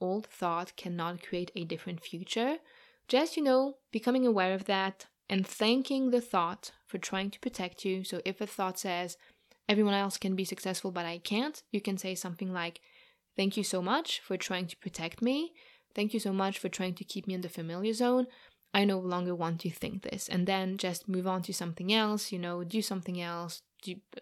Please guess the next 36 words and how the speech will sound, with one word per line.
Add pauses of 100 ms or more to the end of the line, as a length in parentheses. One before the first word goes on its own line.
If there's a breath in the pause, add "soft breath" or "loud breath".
(140)
that
floats
your
boat. (1120)
And (760 loud breath)
you
can
also, (680)
I
think
I
said
last
but
not
least,
but
this
is
the,
the
real
<laughs>
last
point, (720 loud breath)
uh,
just
thought
of
something.
I
highly
encourage
you
to
journal